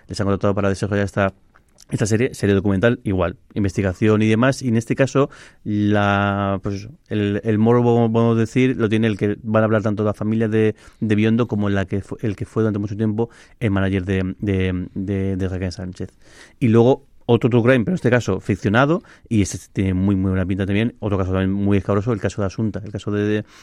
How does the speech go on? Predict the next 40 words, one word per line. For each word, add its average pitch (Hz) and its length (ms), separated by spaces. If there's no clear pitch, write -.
del, 101 400
del, 101 440
de 123 120
Asunta 107 220
Ba-, 104 100
de 101 260
Basterra, 113 480
de 95 80
esta 92 140
niña 95 180
también 98 220
que, 98 140
que, 98 640
eh, 98 60
falleció 104 560
y 101 80
que - 100
el, 98 140
delegó 98 260
el 98 80
su-, 101 220
su-, - 160
el 101 360
su-, 101 280
el 101 600
de 107 80
ori-, 113 160
de 113 80
origen 104 240
chino, 107 360
que 123 120
fue, 110 160
eh, 110 80
que 101 380
fue 107 120
asesinada, 107 440
se-, - 240
<clears throat> - 260
y 113 340
el, 98 500